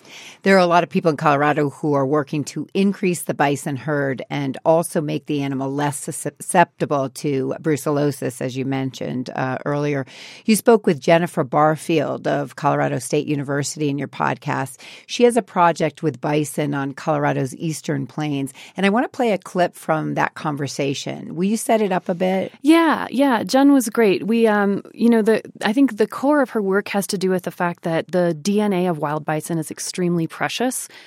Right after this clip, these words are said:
Speaker 2: When the population gets reduced to such small numbers, you know, you really need to keep that D N A going. And so what she's doing is all kinds of assisted reproductive technology stuff to save, um, s-, to save,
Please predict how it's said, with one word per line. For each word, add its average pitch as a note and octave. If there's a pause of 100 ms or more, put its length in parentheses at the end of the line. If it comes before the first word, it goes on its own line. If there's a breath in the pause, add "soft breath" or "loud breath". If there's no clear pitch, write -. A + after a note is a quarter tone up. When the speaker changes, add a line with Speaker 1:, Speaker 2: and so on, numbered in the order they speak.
Speaker 2:
When G3+
the F#3+
population F3+
gets E3
reduced E3
to E3+
such -
small E3
numbers, D#3+ (380 loud breath)
you G3+
know, E3+
you F3+
really F3
need E3+
to -
keep F#3
that D3
D E3
N E3
A D#3
going. D#3
And F3
so F#3
what E3+
she's A#3+
doing A#3+
is F3+
all E3
kinds G3+
of E3+
assisted F3
reproductive D#3+
technology E3+
stuff D3+ (400 loud breath)
to G3
save, F3
um, E3
s-, - (100)
to -
save, F3